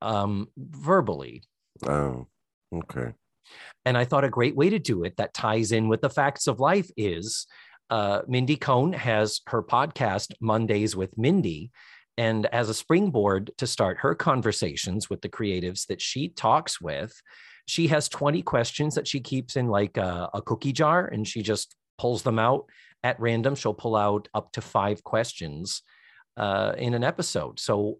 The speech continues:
Speaker 1: I have taken and transcribed these questions, uh, having listened to several of the episodes. And, uh, so I have a list. I've only been able to collect eighteen of the
Speaker 2: Ugh.
Speaker 1: twenty.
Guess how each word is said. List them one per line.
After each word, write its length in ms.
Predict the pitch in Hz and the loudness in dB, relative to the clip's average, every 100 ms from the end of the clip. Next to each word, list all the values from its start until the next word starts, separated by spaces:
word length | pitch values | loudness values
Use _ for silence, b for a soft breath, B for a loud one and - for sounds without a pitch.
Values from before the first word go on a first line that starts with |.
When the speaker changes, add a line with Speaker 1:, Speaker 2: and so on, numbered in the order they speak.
| _ | _
Speaker 1:
I 220 | 101 120 | 0 0
have 260 | 151 156 139 | 0 0 -2
taken 420 | - 143 143 160 | 0 0 2 0
and 220 | 139 120 | 2 -2
transcribed 800 | - 131 131 - - 123 156 170 | -2 -2 -2 -4 -2 2 2 0
these 200 | 110 87 - | -4 -6 -4
questions, 840 | - 170 - 92 69 62 123 - _ _ _ _ _ _ 104 | 0 0 -2 -8 -8 -10 -12 -12 _ _ _ _ _ _ -6
uh, 80 | - | -2
having 280 | 110 104 | -2 0
listened 280 | 104 - 110 | -2 -2 -6
to 80 | 120 | -4
several 360 | - 101 95 92 | 0 0 2 -2
of 80 | 82 | 0
the 120 | 110 | -2
episodes. 760 | 151 - - 113 131 165 - b b b b _ | -2 -4 0 2 2 -2 -10 b b b b _
And, 260 | 131 127 127 | -2 0 2
uh, 120 | 123 | 2
so 200 | 123 135 | 0 -2
I 140 | 127 180 | 0 2
have 160 | 202 | 2
a 60 | 151 | 2
list. 280 | 123 120 113 | 2 2 2
I've 120 | 113 | 4
only 180 | 160 170 | 4 2
been 140 | 147 | 2
able 220 | 143 131 127 - | 0 0 -4 -4
to 160 | 113 | -4
collect 460 | - 117 107 - - 127 | -2 -2 -2 -2 -6 -4
eighteen 800 | 143 - - 151 110 80 64 - _ - | -4 -6 -4 0 0 -2 -10 -16 _ -4
of 160 | 107 127 | -2 -2
the 80 | |
Speaker 2:
Ugh. 60 | 120 | 0
Speaker 1:
twenty. 440 | 117 110 92 73 | 2 2 0 -6